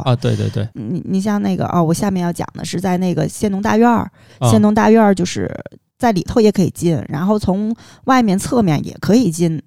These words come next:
Speaker 2: 有两家店是挺有特色的。
Speaker 1: 嗯。
Speaker 2: 第一家叫蜜秋，蜜秋真的就是女孩儿会特别喜欢的那种装潢的那种店，
Speaker 1: 哦。
Speaker 2: 就是一进去之后特别凡尔赛，你知道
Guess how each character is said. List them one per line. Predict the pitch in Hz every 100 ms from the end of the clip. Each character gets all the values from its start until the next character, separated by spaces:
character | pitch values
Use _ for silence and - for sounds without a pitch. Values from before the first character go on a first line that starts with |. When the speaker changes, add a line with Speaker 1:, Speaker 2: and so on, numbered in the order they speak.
| _
Speaker 2:
有 | 165 160
两 | 180 -
家 | 160 165
店 | 185 175 -
是 | 165 -
挺 | 170
有 | 160
特 | - 180
色 | 160 147
的。 | - - -
Speaker 1:
嗯。 | 123 110
Speaker 2:
第 | 240
一 | 247
家 | 233
叫 | 233 208
蜜 | 214 196
秋， | - 220 214 - _ _ - - _
蜜 | 233 240
秋 | 214 247
真 | 226 254
的 | 247
就 | 175 175
是 | - 95 - _ _ _ _
女 | 190 175
孩 | 160 175
儿 | 185
会 | 233 214
特 | - - 247
别 | 156 151
喜 | - - -
欢 | 139
的 | 143
那 | 151
种 | 151 -
装 | - 165 170
潢 | 175 -
的 | -
那 | 175
种 | 156 147
店， | 143 156
Speaker 1:
哦。 | 139 - _ -
Speaker 2:
就 | -
是 | 254
一 | 214
进 | 220 254
去 | 226 185
之 | 208
后 | 220 220
特 | 190
别 | 208 202
凡 | 180
尔 | 196 -
赛， | 214 214
你 | 156
知 |
道 | 160